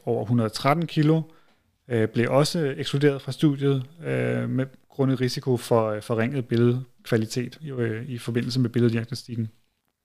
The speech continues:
Patienter med kun én nyre, patienter, der var nyretransplante-,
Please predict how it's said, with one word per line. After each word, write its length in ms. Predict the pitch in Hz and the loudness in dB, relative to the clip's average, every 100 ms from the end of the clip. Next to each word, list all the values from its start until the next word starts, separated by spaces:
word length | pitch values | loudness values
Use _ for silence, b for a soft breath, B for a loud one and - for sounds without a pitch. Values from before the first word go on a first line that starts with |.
| _ | _
Patienter 340 | - 131 156 135 | -4 -2 -2 -4
med 80 | 127 | -2
kun 180 | 135 | 0
én 140 | 139 160 | 2 2
nyre, 400 | 165 156 170 160 - _ | 4 6 4 4 -2 _
patienter, 360 | - 123 139 131 | -6 0 2 2
der 100 | 113 | 0
var 160 | 107 110 | 0 4
nyretransplante-, 960 | 135 180 - 143 - 127 135 135 151 | 4 4 2 -2 0 0 2 0 -2